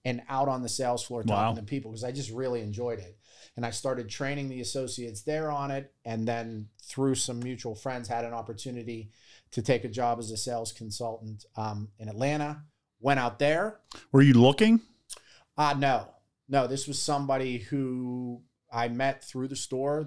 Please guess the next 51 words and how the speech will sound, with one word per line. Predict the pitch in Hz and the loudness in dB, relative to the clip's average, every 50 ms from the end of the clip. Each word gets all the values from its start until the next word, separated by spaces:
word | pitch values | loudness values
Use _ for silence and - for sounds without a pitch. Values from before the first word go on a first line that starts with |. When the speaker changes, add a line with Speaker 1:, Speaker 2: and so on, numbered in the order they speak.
| 127 | -6
Speaker 1:
that | 117 117 113 113 - _ | -6 -6 -6 -8 -12 _
recognized | 110 113 120 117 - 127 113 127 123 123 117 | -8 -8 -8 -8 -8 -10 -6 -4 -4 -4 -4
my | 117 120 120 | -4 -4 -6
talent | 117 101 131 123 123 127 123 123 135 139 | -4 -4 -6 -6 -4 -6 -6 -10 -12 -10
and | 127 113 104 | -12 -6 -4
basically | 117 123 120 117 - 113 - 123 113 | -2 -2 -2 -4 -8 -8 -8 -8 -8
said, | 104 - - 127 123 117 113 113 | -6 -4 -2 0 0 0 -2 -6
Speaker 2:
Wow. | - 98 95 - - - - _ _ _ _ - | -10 -10 -10 -10 -12 -14 -14 _ _ _ _ -4
Speaker 1:
um, | 113 110 107 107 104 104 104 104 101 104 _ _ _ _ _ _ _ | -2 -2 -2 -2 -4 -6 -6 -8 -10 -12 _ _ _ _ _ _ _
"I | 101 95 92 123 139 | -16 -10 -2 0 0
think | 131 135 127 117 | 0 0 -4 -6
you'd | 120 123 117 110 | -8 -8 -8 -6
be | 117 120 | -6 -6
best | 113 107 117 113 104 - | -6 -4 -6 -6 -6 -6
served | - 131 117 110 107 107 | -4 -4 -6 -6 -6 -8
doing | 120 117 113 104 | -10 -8 -8 -8
something | 98 123 110 104 - 113 | -8 -8 -10 -10 -10 -12
else. | 110 117 123 127 - | -10 -8 -8 -8 -8
I'd | 120 107 101 | -8 -8 -10
like | 113 107 107 | -10 -10 -10
to | 113 110 | -10 -12
introduce | 107 104 - 101 110 117 104 - | -10 -10 -8 -4 -4 -2 -2 -2
you | 110 101 | -4 -4
to | 98 | -4
somebody." | - - 98 95 92 92 95 92 85 - - _ - - - - - - _ | -4 -4 -4 -6 -10 -12 -14 -16 -18 -20 -20 _ -20 -20 -20 -20 -20 -20 _
And | - 104 101 | -10 -6 -4
so | - 120 110 | -2 0 0
he | 110 120 120 | 0 -2 -4
introduced | 120 113 - 120 120 123 117 - | -6 -8 -8 -8 -8 -8 -8 -10
me | 120 113 | -12 -12
to | 107 | -8
the | 101 | -8
C | - - 131 127 123 | -8 -8 -8 -8 -6
E | 123 | -6
O | 120 117 | -6 -6
of | 110 | -6
this | 110 113 104 - | -8 -8 -10 -8
company, | - 147 139 143 139 143 139 135 | -6 -4 -4 -4 -4 -6 -6 -6
which | 131 120 113 - | -6 -8 -10 -10
is | 117 107 | -12 -10
no | 120 123 123 123 | -8 -6 -6 -6
longer | 117 117 117 113 110 113 | -6 -6 -8 -8 -8 -10
around. | 113 117 127 131 123 | -8 -8 -8 -10 -10
It | 117 | -12
was | 110 107 | -12 -12
called | - - 110 107 104 | -12 -10 -10 -10 -8
Unimast. | 107 147 185 180 139 110 104 98 92 92 - - - _ _ _ _ _ _ _ _ | -6 -6 -6 -6 -6 -6 -6 -8 -8 -10 -14 -16 -16 _ _ _ _ _ _ _ _
This | 139 147 147 151 | -4 -4 -2 -4
was | 143 113 | -8 -8
a | 123 113 | -8 -8
steel | - - - - 147 151 151 147 139 135 - - | -6 -6 -6 -2 0 0 0 0 0 -4 -8 -16